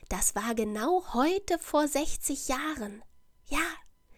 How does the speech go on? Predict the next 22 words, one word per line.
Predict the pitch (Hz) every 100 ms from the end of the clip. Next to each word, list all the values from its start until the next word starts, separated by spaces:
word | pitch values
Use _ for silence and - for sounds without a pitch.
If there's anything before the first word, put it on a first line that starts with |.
| - - - - -
eure | 208 202 208
Großeltern | 190 190 339 - 254 269 254
erinnern | 240 208 311 403 320
sich | 214 190 -
vielleicht | 175 170 -
noch | 165 -
daran. | 196 185 208 208 196 - - _ _ _ _ _ _ _ _ _ _ _ _ _
Oh, | - 101 - - - - - -
Bailey, | 233 254 214 285 - - - -
ihr | 214
lieben | 208 247 214
Zwerge, | - 247 277 262 254 - -
schaut | - 285 381 285
mal | 294 294
nach | 285 -
draußen. | 233 269 311 - 190 226 - - - - - - - -
Aus | 220 226
dem | 220 214
kleinen | - 202 233 339 302
Fenster | - 254 339 - 240
unserer | 247 240 220 214
Raumkapsel | 165 269 392 - 214 - 269